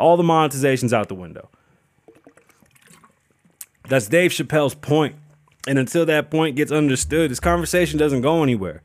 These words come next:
I'm sorry, equality means what it means. I already demonstrated what equality was. We're not gonna do that again. So this gets definitely sketchier and sketchier every little bit that goes on, because if the baby's now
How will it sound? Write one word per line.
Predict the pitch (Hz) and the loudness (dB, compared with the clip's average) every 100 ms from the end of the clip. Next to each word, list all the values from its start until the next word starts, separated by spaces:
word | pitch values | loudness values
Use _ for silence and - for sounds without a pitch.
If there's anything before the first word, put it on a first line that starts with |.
| _ - - - | _ -20 -20 -8
I'm | 117 | -4
sorry, | 123 165 165 139 120 | 0 4 4 4 0
equality | 123 156 160 175 165 147 | 0 2 4 4 4 2
means | 156 156 127 | 2 2 2
what | 127 | 0
it | 117 | 0
means. | 147 156 123 | 0 2 0
I | |
already | 120 135 139 | 0 2 0
demonstrated | 117 123 135 127 143 127 120 | 0 0 0 0 0 -2 0
what | 117 | -2
equality | 113 - 123 123 117 | -2 -4 -4 -2 -2
was. | 123 120 | 0 0
We're | 110 | 0
not | 120 | -2
gonna | 113 110 | -2 -2
do | 113 | -2
that | 110 | -4
again. | 101 104 101 87 - - - _ | -4 -4 -6 -8 -16 -20 -20 _
So | - 120 107 - _ _ - | -2 0 0 -2 _ _ -6
this | 151 - | -4 -2
gets | 156 165 131 | -2 -2 -2
definitely | 123 151 151 156 156 151 - - | 0 0 0 0 2 0 -2 -10
sketchier | - - - 151 147 143 | -10 -6 -2 -2 0 0
and | 135 | 0
sketchier | 131 139 131 131 131 117 - _ | -2 -4 -2 -2 -2 -2 -6 _
every | 131 139 143 | -2 0 2
little | 139 131 | 2 0
bit | 120 113 | -2 -4
that | 117 | -4
goes | 110 110 104 | 0 0 0
on, | 104 | -2
because | 95 98 101 | -4 -6 -8
if | - | -6
the | 107 | -2
baby's | 123 139 139 | 0 2 2
now | 131 127 117 | 2 2 0